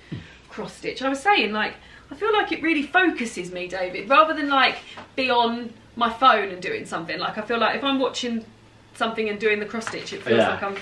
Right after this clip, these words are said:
Speaker 1: I'm focusing a bit more.
Speaker 2: Good.
Speaker 1: Uh, this is how we're getting on with it. Oh, that's too far away, David. We, oh no!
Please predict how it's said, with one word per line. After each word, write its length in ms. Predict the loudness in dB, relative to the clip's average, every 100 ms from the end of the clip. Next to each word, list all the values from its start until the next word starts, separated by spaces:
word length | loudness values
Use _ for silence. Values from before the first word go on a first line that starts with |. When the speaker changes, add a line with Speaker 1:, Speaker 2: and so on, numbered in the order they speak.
| -8
Speaker 1:
I'm 120 | -8
focusing 440 | -2 -2 -2 -6 -10
a 20 |
bit 160 | -8 -8
more. 160 | -8 -10 -12 -14 -8
Speaker 2:
Good. 100 | 0
Speaker 1:
Uh, 140 | 2 2
this 180 | 0 -4
is 100 | -2
how 160 | 0
we're 80 | 0
getting 200 | 0 0
on 120 | -2 -2
with 120 | 0
it. 260 | 0 0 -4 -10 -14 -16 -20 -20 -20 -20 -20 -20 -20 -20 -20 -20 -20 -16
Oh, 60 | -8
that's 180 | -8 -8
too 160 | -12
far 240 | -6 -4 -4
away, 180 | -4 -4
David. 260 | -6 -6
We, 200 | -10 -12 -16 -20 -20 -20 -14
oh 60 | -12
no! 100 | -12